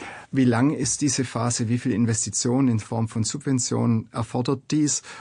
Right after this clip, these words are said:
und was für ein Geschäftsmodell steht am Ende, das dann wieder tragfähig ist. Wenn das nicht der Fall ist, dann darf man's nicht tun. Dann muss man, ich sag's mal ganz brutal, die Branche sterben lassen.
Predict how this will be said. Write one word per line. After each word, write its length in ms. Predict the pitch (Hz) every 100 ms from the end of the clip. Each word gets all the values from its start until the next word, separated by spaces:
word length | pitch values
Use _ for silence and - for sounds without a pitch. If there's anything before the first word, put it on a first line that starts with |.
| - -
und 220 | 127 120
was 200 | 127 -
für 120 | 135
ein 80 | 127
Geschäftsmodell 800 | 117 - 165 - 139 120 117 120
steht 340 | - 117 117
am 180 | - 113
Ende, 500 | 113 120 143 156 160 - - - -
das 200 | 127 -
dann 280 | 127 127 120
wieder 400 | 127 113 101 98 _ _
tragfähig 720 | - - 180 - 101 95 -
ist. 360 | - - - - - - - -
Wenn 300 | 135 135 127 - -
das 260 | 185 -
nicht 300 | 180 185 -
der 60 | 160
Fall 360 | - 139 143 78
ist, 320 | - - - _ 123
dann 140 | 127
darf 220 | 139 -
man's 180 | 175 -
nicht 360 | 160 - - -
tun. 280 | 196 123 95
Dann 160 | 120
muss 240 | 131 165 -
man, 340 | 165 160 165 -
ich 80 |
sag's 240 | - 117 -
mal 60 |
ganz 200 | 104 160
brutal, 460 | - 185 135 135 147
die 120 | 131
Branche 420 | 127 107 113 -
sterben 440 | 120 - 101 101 98
lassen. 360 | - - -